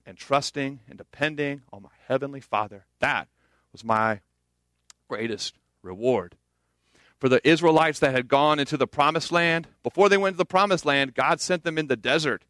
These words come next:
and they wandered, and he wanted to build their trust and dependence and reliance on him, so that they would see that, that as great as the promised land was, that wasn't where lasting hope was. That wasn't where their lasting joy was.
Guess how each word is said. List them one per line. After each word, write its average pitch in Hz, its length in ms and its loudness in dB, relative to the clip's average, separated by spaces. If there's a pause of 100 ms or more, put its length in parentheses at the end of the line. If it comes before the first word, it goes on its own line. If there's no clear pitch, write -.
(240)
and 113 100 -4
they 117 80 2
wandered, 131 540 2 (220)
and 113 120 -6
he 139 100 -2
wanted 170 300 -2
to 156 80 0
build 147 240 6
their 139 140 2
trust - 580 0 (140)
and 117 120 -18
dependence 135 640 -4
and 123 120 -8
reliance 123 540 -2
on 104 140 -12
him, 104 180 -20 (1500)
so - 140 -4
that 135 160 4
they 151 120 6
would 165 180 4
see 190 240 0
that, 147 260 2
that 123 200 0
as 131 140 0
great 180 180 4
as 214 100 2
the 143 80 4
promised 165 400 0
land 196 180 2
was, 208 420 4
that 104 160 -4
wasn't 131 280 0
where 127 160 4
lasting 113 380 -4
hope 139 240 0
was. 110 340 0 (680)
That 117 160 0
wasn't 135 280 2
where 123 140 2
their 113 140 0
lasting 104 440 -6
joy 110 260 -4
was. 95 420 -18